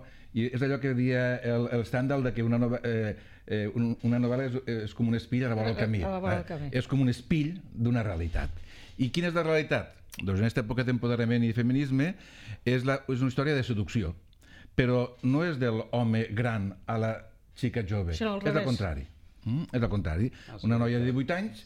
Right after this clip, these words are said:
Speaker 3: Sí,
Speaker 1: eh,
Speaker 3: sí,
Speaker 1: en un
Speaker 3: sí,
Speaker 1: jove
Speaker 3: sí.
Speaker 1: que van de vacances, bueno, coses d'aquestes.
Speaker 3: Sí, sí.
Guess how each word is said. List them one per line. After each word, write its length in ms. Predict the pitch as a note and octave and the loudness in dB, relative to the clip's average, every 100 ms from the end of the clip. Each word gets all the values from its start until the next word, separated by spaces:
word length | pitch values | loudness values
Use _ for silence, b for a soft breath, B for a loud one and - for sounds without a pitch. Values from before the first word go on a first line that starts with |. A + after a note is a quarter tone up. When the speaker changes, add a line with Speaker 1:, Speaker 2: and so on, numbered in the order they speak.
| - | -18
Speaker 3:
Sí, 80 | |
Speaker 1:
eh, 680 | A2+ - A2 A2 G#2+ G#2+ G#2 | -16 -8 -4 -2 0 0 2
Speaker 3:
sí, 0 | |
Speaker 1:
en 80 | G2+ | 2
un 100 | G#2 G#2+ | 2 2
Speaker 3:
sí, 80 | G#2+ | 2
Speaker 1:
jove 300 | C3 B2+ D#3 - B B | 2 2 -2 -6 B B
Speaker 3:
sí. 80 | |
Speaker 1:
que 80 | G#2+ | -2
van 200 | G#2 G#2+ | 0 2
de 60 | G2 | 0
vacances, 340 | F#2+ E3+ E3+ | 0 -2 0
bueno, 200 | B2 A2 F2 | 2 2 0
coses 160 | G#2 G#2+ | 2 2
d'aquestes. 460 | F2 F2+ F2+ F2+ - | 2 0 -2 -6 -6
Speaker 3:
Sí, 320 | - - - | -12 -16 -16
sí. 100 | F#2+ | -16